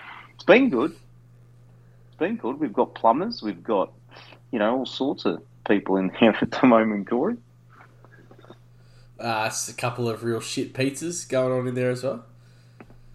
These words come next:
Speaker 1: Oh, my goodness, Corey. I'll tell you what. Let's just talk some Civics, Coach. Surely you can get even more off topic.
Speaker 2: Uh, much changed since the end of J L T for you, my friend?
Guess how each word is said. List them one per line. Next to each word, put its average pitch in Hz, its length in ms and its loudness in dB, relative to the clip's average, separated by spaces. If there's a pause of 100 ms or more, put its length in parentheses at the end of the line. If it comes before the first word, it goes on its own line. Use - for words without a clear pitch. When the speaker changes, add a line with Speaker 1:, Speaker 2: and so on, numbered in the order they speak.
Speaker 1:
Oh, 80 320 0
my 87 340 -4 (120)
goodness, 90 400 -2
Corey. 90 380 2 (640)
I'll 104 120 4
tell 101 200 6
you 87 140 2
what. 85 220 -2 (840)
Let's 147 200 4
just - 140 -4
talk 107 200 -2
some 95 100 -10
Civics, 92 320 -8
Coach. 104 200 0
Surely 104 360 -2
you 98 80 -2
can 98 140 -6
get 98 160 -2 (120)
even 92 200 -8
more 92 200 0
off - 120 -10
topic. - 340 -6 (640)
Speaker 2:
Uh, 240 840 12
much 269 380 10
changed 269 640 4
since - 600 -8
the 220 240 -4
end 214 160 -4
of 226 200 0
J 220 180 2
L 208 140 6
T 220 240 2
for 214 160 -10
you, 214 140 -6
my 208 140 2
friend? - 320 -4